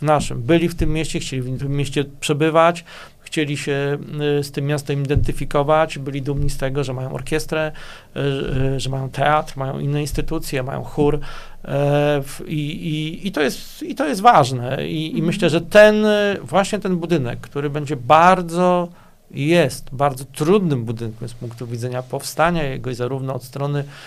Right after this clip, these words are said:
Speaker 1: e, jego, e, konstrukcji i tworzenia, jak i ze strony lokalizacji, która wzbudza bardzo dużo emocji wśród,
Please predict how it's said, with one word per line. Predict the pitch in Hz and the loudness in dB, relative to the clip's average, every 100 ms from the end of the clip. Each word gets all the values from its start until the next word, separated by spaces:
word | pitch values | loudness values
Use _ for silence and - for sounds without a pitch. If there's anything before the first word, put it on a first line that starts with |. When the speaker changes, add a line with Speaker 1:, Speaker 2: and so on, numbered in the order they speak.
| - - - | -20 -20 -8
Speaker 1:
e, | 131 135 | -2 0
jego, | 135 131 127 135 139 135 139 - 143 143 139 143 147 151 147 | 0 0 0 2 2 2 -4 -6 -2 0 0 0 -2 -4 -6
e, | |
konstrukcji | - 143 - 170 202 - - 147 | -2 -2 2 4 4 0 -6 -6
i | 131 | -6
tworzenia, | - 143 135 165 151 | -2 -2 0 0 0
jak | 139 143 | -2 -6
i | |
ze | 135 | -10
strony | 143 139 139 | -6 -4 0
lokalizacji, | 139 143 143 147 180 196 - | 2 2 2 6 4 4 -2
która | - 139 127 | -4 -2 -2
wzbudza | - 131 135 131 | -4 -6 0 2
bardzo | 135 131 123 | 4 4 2
dużo | 123 127 127 - - - - - | -4 -2 -4 -4 -20 -20 -16 -4
emocji | 143 143 139 - 135 - - - | 2 2 2 -6 -8 -10 -20 -20
wśród, | - - 143 131 | -14 -4 -2 -2